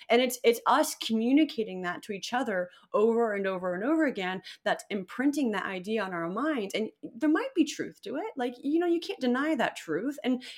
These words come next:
and maybe I shouldn't shut down that conversation because that, because it's true. Let's, why can't it be said? But the other side of the coin is, is that we are continually imprinting that you do not deserve to be taken seriously, or you will not be taken seriously if you wear a bikini,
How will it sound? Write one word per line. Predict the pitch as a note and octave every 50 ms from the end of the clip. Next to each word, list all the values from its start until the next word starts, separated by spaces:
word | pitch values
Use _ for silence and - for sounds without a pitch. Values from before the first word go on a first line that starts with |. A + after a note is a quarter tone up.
| - -
and | B3 B3+
maybe | C4 D4 D#4+ D#4 D#4+ D#4
I | C#4 C4+
shouldn't | - - C#4+ B3 - -
shut | - - B3 -
down | A3+ A#3+ A3+ A3+ A3
that | G#3 - -
conversation | - A3 G#3 G3 F#3 - A#3 A#3 - - G#3 G3 F#3+
because | F#3+ G3 - F#3+ G3 F#3 F#3 F#3 F3+ - - - - _ _ _ F3
that, | - F#3+ - - - -
because | F3 G3+ - F#3+
it's | D#3+ - -
true. | - - C#3+ C#3+ F3 A3 A#3 G#3+ -
Let's, | G3+ G3+ -
why | F#3+ F3 E3 F3 F#3
can't | F3+ - A3+ F3+ E3+ F3+
it | G3
be | F#3+ G3
said? | F#3+ - C#4 C#4+ C#4+ A#3 F#3+ E3+ D#3+ - - - - _ _
But | - G#3+
the | G#3+ A3+
other | A#3 A#3+ A3
side | A3+ A#3 G#3+ G3 F3+
of | F3
the | - E3
coin | - - A3 A3+ A#3 A3+
is, | F#3+ E3 E3 D#3+ D#3+ D#3+ - - - _ _
is | - F#3 F3+
that | F#3+ F3 - - -
we | G3 F#3
are | F#3 F3+ F3 F3 F3
continually | - G3 F3+ - - G3+ G#3+ G#3+ G#3 G3+ F#3 F3+ F3+
imprinting | F3 E3 D#3+ D#3+ - G#3 A3 A3 - G3 E3 D#3+ D#3+ E3 E3 -
that | F3 F3+ F3 - - - - _
you | - F#3 F3+ G#3+ A#3+ C#4 C#4 A3 G3 G#3 C4 C4+ - -
do | F3 G3 G3+
not | F#3+ F#3+ G3+ A3 A3+
deserve | G#3 G3 F#3 F3 G3+ G#3+ A3 G#3 G3 F#3 F3+
to | F3+
be | F3 F3
taken | - G3+ G3 - E3 D#3+
seriously, | D#3+ - A#3+ C#4 C#4+ B3 A#3+ - - D#3+ D#3 D#3 E3 G3 G#3+ -
or | - G#3+ G#3+ A3
you | G#3+ G#3+ G#3 F#3+
will | F#3 G3+
not | G3 F#3+ G3+ B3+ D#4+ D4+
be | B3
taken | - - G3 G3 E3+ D#3+
seriously | - - E3 D#3 D#3 D#3+ - - F3+ F#3+ - - -
if | G#3+ B3+ B3 B3 -
you | A3+ A3+ G#3+
wear | G3 F#3 G3 G3 G3 F#3+
a | F3+
bikini, | F#3 - - - D#3+ D3+ C#3 C3+